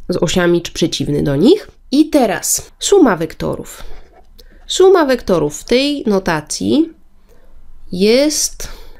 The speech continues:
bardzo prosta, ponieważ te wersory E X i E Y są do siebie prostopadłe, to cokolwiek się dzieje w kierunku E X, zupełnie nie rusza tego, co się dzieje w kierunku E Y. Wobec tego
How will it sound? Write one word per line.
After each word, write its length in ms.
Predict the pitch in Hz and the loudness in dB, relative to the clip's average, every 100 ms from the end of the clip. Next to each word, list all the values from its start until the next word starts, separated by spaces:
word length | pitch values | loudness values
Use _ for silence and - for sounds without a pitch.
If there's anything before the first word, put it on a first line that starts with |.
| - | -6
bardzo 240 | 269 254 | -2 0
prosta, 320 | 233 190 - - | 0 -2 -4 -2
ponieważ 480 | 220 262 208 156 | 2 2 2 -2
te 180 | - 254 | -2 0
wersory 720 | 254 196 - 175 147 131 214 302 - - - | 0 -2 -2 -4 -2 -2 -2 -4 -6 -8 -4
E 40 | 190 220 214 | -2 -2 -4
X 220 | - - | -4 -6
i 240 | - - | -4 0
E 40 | 220 | 2
Y 480 | 202 165 - - | 2 0 -4 -4
są 160 | - 214 | 0 0
do 80 | 196 | 0
siebie 300 | - 214 190 - - - - - - | 2 2 0 -2 -18 -16 -16 -10 -2
prostopadłe, 1120 | 208 240 - 208 175 147 147 143 156 208 302 - | 0 0 -2 -4 -2 -2 -2 -2 0 0 -2 0
to 220 | 220 220 | 2 2
cokolwiek 500 | 214 208 277 285 240 | 0 0 0 0 -4
się 160 | - | -4
dzieje 260 | 190 247 240 | 0 2 2
w 60 | 233 | 2
kierunku 560 | 208 202 247 226 185 - | 0 4 2 2 0 0
E 40 | 165 214 302 | 0 0 0
X, 260 | 302 - - - - - | 0 -6 -8 -14 -12 -2
zupełnie 440 | 196 247 262 262 | 2 4 4 4
nie 180 | 226 208 | 4 4
rusza 320 | 240 - 233 | 0 -2 -2
tego, 240 | 226 220 | 0 0
co 120 | 220 214 | 0 0
się 160 | 220 | 0
dzieje 220 | 190 202 | 2 2
w 40 | 214 | 2
kierunku 420 | 220 202 220 240 | 0 -2 0 0
E 120 | - | 2
Y. 480 | 233 233 190 - 127 | 0 0 -2 -4 0
Wobec 380 | 190 185 185 - | 0 0 -2 -2
tego 380 | 226 202 170 | -2 0 -2